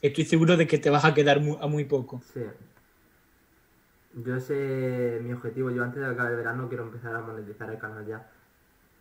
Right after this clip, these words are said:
Speaker 2: No por el tema del dinero que esté obsesionado con eso ni nada de eso, sino por el tema de
Speaker 1: Es un
Speaker 2: que
Speaker 1: objetivo al fin y al cabo.
Speaker 2: Sí, eso para mí, eh, lo del tema del dinero y tal es como una consecuencia, sino porque yo quiero llegar a la mayor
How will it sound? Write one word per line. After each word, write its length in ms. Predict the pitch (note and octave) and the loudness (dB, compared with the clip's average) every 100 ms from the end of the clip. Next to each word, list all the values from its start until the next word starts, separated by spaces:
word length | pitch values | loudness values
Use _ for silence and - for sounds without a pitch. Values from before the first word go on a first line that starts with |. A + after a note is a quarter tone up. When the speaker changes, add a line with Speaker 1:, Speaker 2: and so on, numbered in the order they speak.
| - | -10
Speaker 2:
No 240 | C#3 G3+ | -2 0
por 140 | G3 E3 | 2 2
el 140 | C3 | 2
tema 260 | B2+ B2 A#2 | 0 0 0
del 140 | A#2 | -2
dinero 360 | A2 A#2 B2 A#2 | -4 -4 -4 -4
que 60 | A#2+ | -6
esté 200 | - A#2+ | -8 -10
obsesionado 580 | - A2+ A2 A2+ A#2+ | -8 -12 -4 -2 -2
con 160 | A#2+ A#2 | -4 -6
eso 380 | B2 A#2+ B2 A#2 | -4 -4 -4 -6
ni 140 | A#2+ | -4
nada 280 | A#2 A#2+ A2+ | -2 -2 -2
de 60 | B2 | -4
eso, 100 | B2+ | -6
sino 280 | A#2+ A2+ A2 | -8 -8 -6
por 160 | A#2+ | -4
el 120 | A2 | -4
tema 280 | A2+ B2+ C3 | -4 -2 0
de 560 | C3 B2+ A#2+ A2+ A2 G#2+ _ _ - - - _ - | 0 0 0 -2 -4 -8 _ _ -20 -20 -20 _ -6
Speaker 1:
Es 80 | C#3 | 4
un 100 | F#3+ | 6
Speaker 2:
que 60 | |
Speaker 1:
objetivo 400 | - D3 B2+ D3+ | 6 6 6 6
al 60 | C#3+ | 4
fin 200 | - D3 | 2 -2
y 20 | |
al 160 | C3 B2+ | -2 -2
cabo. 320 | B2+ B2 A#2+ - | -2 -2 -6 -12
Speaker 2:
Sí, 200 | - G#3+ | 0 6
eso 640 | F#3+ E3 - G#3 G3 - - _ _ | 6 6 2 2 2 -2 -16 _ _
para 280 | - D3+ C#3+ | -2 0 0
mí, 360 | D3 F3+ F#3+ G3 F3 | 0 0 0 0 2
eh, 200 | E3 D3 | 4 4
lo 100 | C#3 | 2
del 140 | C3+ B2+ | 0 0
tema 380 | E3 E3 D#3 | 2 2 2
del 260 | D3 C#3+ B2+ | 0 0 -2
dinero 480 | B2+ B2+ C#3 C#3 C3 | -2 -2 -2 -2 -2
y 60 | |
tal 220 | A#2 B2 B2+ | -2 -2 0
es 160 | B2+ | -2
como 200 | B2+ C3+ | -4 -2
una 140 | B2+ A#2+ | -2 -2
consecuencia, 600 | A#2 A2 G#2+ A#2 A#2 A#2+ | -4 -8 -6 -6 -6 -8
sino 240 | A#2+ A2+ | -8 -8
porque 260 | A2 A2+ A#2+ | -8 -6 -4
yo 180 | C3 C3+ | -2 0
quiero 420 | C#3+ C#3+ C#3 C3+ | 0 2 0 0
llegar 260 | B2 A#2+ A#2+ | 0 0 2
a 40 | |
la 100 | A#2+ | 2
mayor 320 | A2 A2+ A#2 | 0 -2 -6